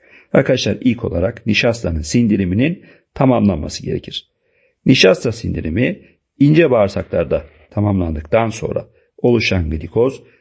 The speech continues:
kapı toplar damarıyla karaciğere gelecektir. Ardından ka-, karaciğer toplar damarı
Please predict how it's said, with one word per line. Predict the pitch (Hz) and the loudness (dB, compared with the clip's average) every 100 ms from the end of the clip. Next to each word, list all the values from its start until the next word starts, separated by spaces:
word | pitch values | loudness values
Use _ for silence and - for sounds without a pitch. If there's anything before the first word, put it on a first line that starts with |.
| _ - | _ -2
kapı | 160 - 190 | 0 2 2
toplar | 160 - 156 151 | 0 0 -2 0
damarıyla | 120 101 85 85 110 151 - _ _ | 0 0 0 0 0 0 -4 _ _
karaciğere | - - 110 90 85 | 0 2 2 0 -4
gelecektir. | 85 95 92 - - - - _ _ _ _ _ _ - | -6 -8 -10 -14 -18 -20 -20 _ _ _ _ _ _ -2
Ardından | 117 104 - - 107 123 - | 0 0 -2 -4 -4 -4 -8
ka-, | - - - | -6 -6 -4
karaciğer | - 104 98 95 92 | 0 0 2 -2 -4
toplar | 92 - 90 78 | -8 -2 -2 -2
damarı | 78 82 127 - | -2 0 -2 -2